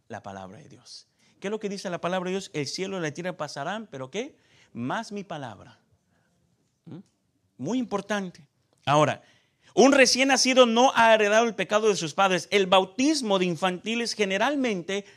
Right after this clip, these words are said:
se practica porque algunas personas creen en la doctrina que los hijos heredan el pecado de sus padres. Eso es lo que la tradición nos enseñaba. Pero esta doctrina no está en la Biblia.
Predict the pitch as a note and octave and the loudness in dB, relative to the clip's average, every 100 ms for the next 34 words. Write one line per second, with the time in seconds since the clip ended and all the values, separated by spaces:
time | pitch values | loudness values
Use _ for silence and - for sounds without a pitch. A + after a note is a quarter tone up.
0 | - - A3+ G#3+ G#3 F#3 - - C#4 C4+ | -2 4 6 6 4 2 0 2 2 4
1 | G#3 G3+ F#3+ F#3+ G3 F#3 F3 C4 C#4+ A#3+ | 0 2 0 2 0 0 -2 0 0 -2
2 | G3+ G#3+ A3+ A3 - G3+ E3 E3 F3+ F3 | -4 -2 -4 -4 0 2 2 0 -2 -4
3 | E3+ E3 D3+ G3 F#3 D#3+ F#3+ - - - | -2 -2 -2 -2 -2 -2 -4 -8 -16 4
4 | G3 F#3+ F#3 - C4+ - G#3 G3+ F3+ F3 | 6 6 4 4 2 4 2 2 0 2
5 | G#3 A#3+ B3+ F3+ - E3+ F#3+ G#3 G#3 F3 | 2 0 0 -2 -4 -4 -2 -2 -4 -6
6 | E3 E3 - G3+ A3 C#3 - - - _ | -10 -12 -8 -8 -8 -12 -18 -20 -20 _
7 | _ _ _ _ _ _ - D3 G#3+ G#3 | _ _ _ _ _ _ -12 -6 -4 -4
8 | F#3+ E3+ E3+ D3+ F#3 F#3+ F3+ E3+ F#3+ C4 | -6 -4 -4 -4 -6 -6 -8 -8 -6 -6
9 | D4+ - _ _ _ _ _ G3 G3 A3 | -6 -12 _ _ _ _ _ 6 10 10
10 | C#4 D#4+ D4+ G#3+ B3 A#3+ B3+ G#3 F#3+ G3 | 8 6 4 2 0 2 2 0 -2 0
11 | A3 B3+ - F3+ E3+ - F#3 G#3 A3 C#4 | 0 -2 -8 -10 -10 -6 -6 -4 -4 -2
12 | D4+ B3 C#3 | 0 0 -2